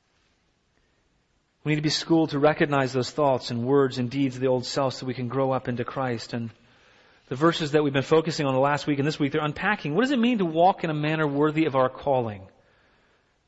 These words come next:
Eustace, after he was changed by Aslan from a dragon into a boy, he never forgot what Aslan did for him.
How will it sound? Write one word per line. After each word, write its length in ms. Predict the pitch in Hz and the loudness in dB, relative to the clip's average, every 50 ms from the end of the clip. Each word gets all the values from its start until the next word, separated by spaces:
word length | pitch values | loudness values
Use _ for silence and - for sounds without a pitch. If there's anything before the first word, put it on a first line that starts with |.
| _ _ _ _ _ _ _ _ | _ _ _ _ _ _ _ _
Eustace, 600 | - 165 220 262 247 - - 170 170 175 - - | 0 2 4 4 4 4 4 4 4 4 2 0
after 400 | 214 - 190 208 226 202 - 220 | -2 2 2 2 2 2 2 2
he 120 | 196 202 214 | 2 4 6
was 160 | 190 180 - | 4 4 4
changed 540 | - - - 208 202 214 214 214 202 - - | 4 2 2 4 4 4 4 2 2 2 4
by 240 | 202 185 180 185 185 | 6 6 6 4 4
Aslan 460 | 175 175 190 202 196 - 185 180 160 | 4 4 4 4 4 4 2 2 2
from 140 | 151 165 156 | 2 2 2
a 40 | 139 | 2
dragon 440 | 131 156 180 175 185 214 196 202 196 | 4 6 6 6 6 6 4 4 4
into 280 | 196 180 - 190 185 | 4 2 2 4 4
a 40 | 175 | 4
boy, 400 | 156 - 190 202 180 175 170 160 - - - - | 4 6 6 8 8 8 6 4 0 -8 -4 2
he 160 | - 220 214 | 4 4 6
never 440 | 202 202 214 220 233 233 240 262 247 | 6 6 8 8 8 8 8 6 6
forgot 840 | - - 269 247 214 180 214 202 190 190 185 185 190 196 - - - - - - - - - - - - - _ _ _ _ _ _ _ _ | 6 6 6 6 6 8 8 10 10 10 10 8 8 6 4 0 -10 -10 -10 -12 -14 -18 -20 -20 -20 -20 -20 _ _ _ _ _ _ _ _
what 160 | - 175 175 180 | 2 4 6 6
Aslan 400 | 185 185 190 180 - 196 180 165 | 6 6 4 4 4 2 2 2
did 260 | 143 180 185 196 175 | 4 6 6 4 4
for 220 | - - 170 156 | 2 2 2 4
him. 300 | 139 143 135 123 110 110 | 4 4 2 2 0 -2